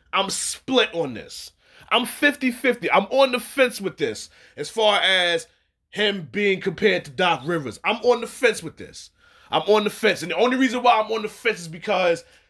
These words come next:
Ty Lue hasn't had any chokes in the postseason. Doc Rivers has had multiple. So that's why I'm kinda on the fence, but I do see where he's coming from, though.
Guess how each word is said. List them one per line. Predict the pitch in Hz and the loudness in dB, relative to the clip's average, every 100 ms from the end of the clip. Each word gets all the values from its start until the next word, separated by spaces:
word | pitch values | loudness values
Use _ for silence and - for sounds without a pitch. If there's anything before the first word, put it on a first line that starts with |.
| _ - | _ -2
Ty | 208 214 | 2 4
Lue | 196 208 208 196 170 _ _ | 2 0 -2 -2 -8 _ _
hasn't | - 196 185 175 | 0 0 0 -2
had | 185 180 170 | 2 2 2
any | 170 151 | -8 -8
chokes | - - - 202 - _ - - - _ _ _ - | -8 -6 0 -2 -2 _ -12 -12 -14 _ _ _ -6
in | 147 | -4
the | 131 | -4
postseason. | - 170 143 - 135 98 85 73 _ _ _ - | -6 -6 -6 -6 -6 -6 -12 -18 _ _ _ 0
Doc | 185 190 143 | 2 2 -2
Rivers | 190 165 135 | -4 -4 -10
has | 139 | -4
had | 165 120 117 | -2 -2 -2
multiple. | 175 160 113 92 80 _ - _ | -4 -6 -16 -18 -20 _ -20 _
So | - 185 147 - _ | 4 4 4 -2 _
that's | 185 208 202 | 0 0 2
why | 196 | 2
I'm | 175 160 - | 2 -2 -8
kinda | - 196 196 190 | -2 -2 0 -4
on | - 190 | -6 -8
the | 185 | -8
fence, | 180 202 196 196 - - - | -6 -2 -2 -4 -14 -20 0
but | 147 | 4
I | 175 | 4
do | 180 127 240 247 | 2 0 0 0
see | - 254 226 | -2 -2 -2
where | 175 | -4
he's | 190 - | -6 -2
coming | 226 208 170 | 0 0 -2
from, | 175 143 | -4 -4
though. | 117 85 | -4 -10